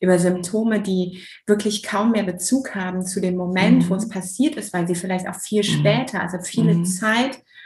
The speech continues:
Speaker 1: des Unterdrückens gebraucht haben. Oder es ist diese nächste Erinnerung,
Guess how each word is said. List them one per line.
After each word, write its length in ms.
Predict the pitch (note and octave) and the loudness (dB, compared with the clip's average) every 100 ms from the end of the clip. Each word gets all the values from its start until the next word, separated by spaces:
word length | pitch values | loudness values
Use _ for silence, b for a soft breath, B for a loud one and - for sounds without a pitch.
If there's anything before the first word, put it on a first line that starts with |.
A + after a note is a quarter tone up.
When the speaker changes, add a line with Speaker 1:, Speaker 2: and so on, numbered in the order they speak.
| B B _ | B B _
Speaker 1:
des 120 | F#3 | -2
Unterdrückens 760 | - G3 G3+ F3+ G#3+ A#3+ G#3+ G3+ | 0 2 2 0 -2 -2 -2 -4
gebraucht 680 | F3 F3 E3 G3 C#4 - - | -6 -4 -2 -2 -4 -6 -6
haben. 380 | A3+ A#3 A#3+ D#4+ - B B B | -4 -2 -2 -2 -6 B B B
Oder 240 | - C#4 A#3+ | 2 4 4
es 100 | - | 0
ist 200 | A#3+ - | -2 0
diese 180 | G#3+ G#3 | 0 2
nächste 480 | G3+ A3+ C#4 - | 4 2 0 -4
Erinnerung, 920 | - - - A#3 C4 G3+ F3 F3 A3 | -4 -4 0 4 4 2 0 0 0